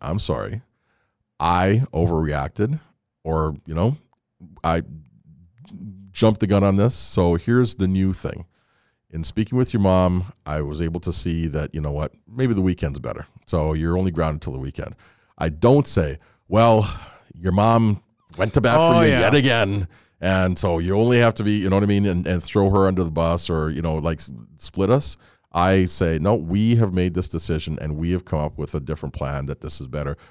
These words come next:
Speaker 1: But I take responsibility for, you know, blowing up and going too far.
Speaker 2: Coming up in a second, we're gonna talk about why everybody needs to know their role, and also that one expression that can often set some parents off, and we'll get to that in a second. But this is Ask Doctor Gans, the podcast.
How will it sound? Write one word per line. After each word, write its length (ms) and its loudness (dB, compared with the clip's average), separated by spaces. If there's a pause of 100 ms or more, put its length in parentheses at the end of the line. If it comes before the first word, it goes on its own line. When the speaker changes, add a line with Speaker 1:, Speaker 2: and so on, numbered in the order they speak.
Speaker 1:
But 100 -8
I 120 2
take 240 -2
responsibility 640 -6
for, 380 -6
you 60 -10
know, 220 -8 (580)
blowing 260 -4
up 220 -8
and 300 -6
going 220 -8
too 140 -12
far. 300 -12 (180)
Speaker 2:
Coming 240 4
up 120 2
in 80 2
a 60 4
second, 360 0
we're 100 0
gonna 140 0
talk 220 0
about 320 -2 (180)
why 320 -4
everybody 420 0
needs 340 2
to 100 2
know 200 4
their 160 2
role, 360 2
and 180 -2
also 320 2
that 220 2
one 260 0
expression 680 -2
that 180 -2 (320)
can 160 -8
often 440 0
set 280 -2
some 180 -2
parents 400 -2
off, 300 0
and 80 -4
we'll 100 -4
get 160 -2
to 80 -6
that 180 0
in 60 -4
a 60 -2
second. 440 -4
But 260 -4
this 200 0
is 100 -2
Ask 360 -2
Doctor 320 2
Gans, 320 -2
the 80 -4
podcast. 720 -4